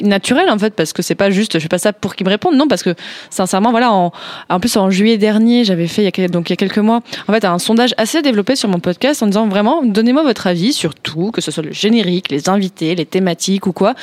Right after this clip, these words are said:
Et là, j'avais eu peut-être une centaine de retours, et j'étais très contente parce que je me disais, voilà, en fait, bon,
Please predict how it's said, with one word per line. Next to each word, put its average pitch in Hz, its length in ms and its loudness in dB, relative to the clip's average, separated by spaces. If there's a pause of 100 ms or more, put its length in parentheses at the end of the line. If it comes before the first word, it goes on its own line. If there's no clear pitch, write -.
(280)
Et 165 60 -2
là, 226 80 4
j'avais 190 260 2
eu 214 80 2
peut-être 208 260 -2
une 185 120 2
centaine 226 280 2
de 208 60 4
retours, 185 380 0
et - 20 -6
j'étais 165 220 -6
très 269 140 0
contente 320 300 0
parce - 140 -4
que 202 60 0
je 202 60 2
me 202 40 4
disais, 208 80 4
voilà, 220 160 2
en 175 60 0
fait, 202 160 -2 (240)
bon, 202 120 0